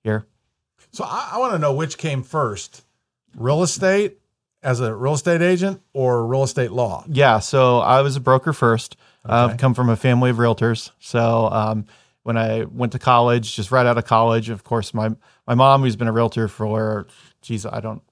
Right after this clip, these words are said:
Speaker 1: I don't even know, over s-, so long, over fifty years, so long, they
Speaker 2: Wow.
Speaker 1: don't even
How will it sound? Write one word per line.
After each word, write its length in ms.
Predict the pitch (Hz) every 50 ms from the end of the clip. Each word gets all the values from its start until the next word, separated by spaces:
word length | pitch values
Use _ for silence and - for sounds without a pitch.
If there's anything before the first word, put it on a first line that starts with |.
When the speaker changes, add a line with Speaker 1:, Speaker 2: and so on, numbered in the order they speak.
| _ -
Speaker 1:
I 100 | 120 117
don't 100 | 113 117
even 100 | 113 113
know, 100 | 123 131
over 200 | 147 147 151 160
s-, 200 | - - - - -
so 260 | - - - 160 165 170
long, 300 | 156 147 151 160 170 170
over 220 | 165 160 170 151
fifty 260 | - 170 156 - 165
years, 220 | 147 143 143 139 -
so 120 | - 143
long, 140 | 139 139 135
they 60 | -
Speaker 2:
Wow. 80 | - 139
Speaker 1:
don't 140 | 139 139 131
even 360 | 131 120 127 120 117 113